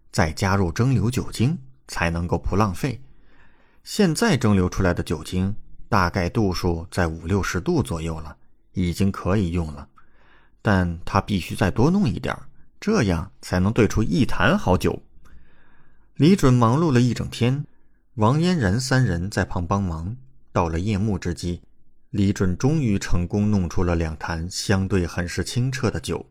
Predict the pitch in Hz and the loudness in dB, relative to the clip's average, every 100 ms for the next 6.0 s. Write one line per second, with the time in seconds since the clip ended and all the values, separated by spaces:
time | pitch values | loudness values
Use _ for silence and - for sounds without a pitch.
0 | - - - - - - - - - - | -20 -20 -20 -20 -20 -20 -20 -20 -20 0
1 | 131 151 90 80 80 82 - 80 78 - | 2 2 0 -4 -6 -10 -8 -10 -8 -8
2 | - - - - - - - 123 165 117 | -6 -6 -6 -12 -16 -20 -2 4 4 4
3 | 90 - 135 139 123 - - - 135 101 | 0 0 0 2 0 0 -4 -2 -4 -4
4 | - - - _ - 120 98 90 82 101 | -14 -20 -20 _ -4 0 0 0 0 2
5 | 104 98 90 87 85 - 90 104 82 80 | 2 2 0 0 -2 -4 -4 -2 -4 -6